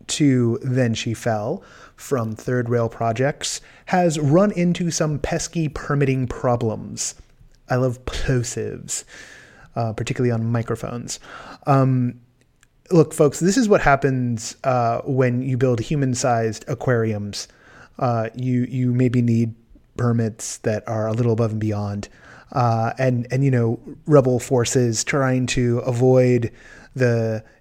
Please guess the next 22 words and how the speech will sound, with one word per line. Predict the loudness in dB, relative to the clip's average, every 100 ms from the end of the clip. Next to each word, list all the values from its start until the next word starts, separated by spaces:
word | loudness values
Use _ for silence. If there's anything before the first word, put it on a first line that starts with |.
| _ -6
imperial | -4 0 6 8 8 4
entanglements | 2 2 2 2 2 0 -2 -4
and | -2 0
whatnot. | 0 0 -2 -4 -4
Y-, | -2
you | 4 4
can, | 4 4 2
you | 2
can | 2
tell | 2 0 -2 -6 -8
where | 0 2
my | 2 0
brain | -4 -6
is | -8 -10 -16 _ -4
at | -4 -4 -6
these | -2 -2 0
days. | -2 -2 -4 -8 -16 -20 -8 0
Um, | 2 4 0 -6 _ _ _ _ _ _ _ _ _ _ -2
hopefully, | 6 6 6 2 4 2 -2 _ _ _ _
not | -2
even | 0
hopefully, | 0 -2 -4